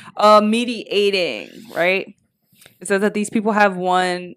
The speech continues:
single goal when it comes to fights. Finding a middle ground and, um, what? Finding a middle ground between the two parties and settling the issue. They genuinely listen to other person's arguments,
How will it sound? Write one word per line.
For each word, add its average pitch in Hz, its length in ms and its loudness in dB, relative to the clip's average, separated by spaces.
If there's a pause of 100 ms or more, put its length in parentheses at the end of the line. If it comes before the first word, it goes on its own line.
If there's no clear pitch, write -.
single 202 560 -4
goal 165 440 2
when 160 100 -6
it 165 100 -10
comes 170 220 -10
to 175 100 -4
fights. - 500 -4 (420)
Finding 202 360 2
a 202 40 -2
middle 190 200 0
ground 175 280 2 (240)
and, 165 680 -6 (180)
um, 170 640 -6 (540)
what? 208 240 -18 (140)
Finding 226 320 -2
a 226 40 -6
middle 220 180 -2
ground 190 220 0
between 180 340 -8
the 160 80 -6
two 185 380 -10 (340)
parties 160 560 0
and 170 160 -20
settling 151 480 -8
the - 160 -12
issue. - 400 -8 (460)
They 170 100 -2
genuinely 208 560 -4
listen 175 380 -6
to - 160 -8
other 156 260 -4
person's 156 760 -10
arguments, 147 680 -8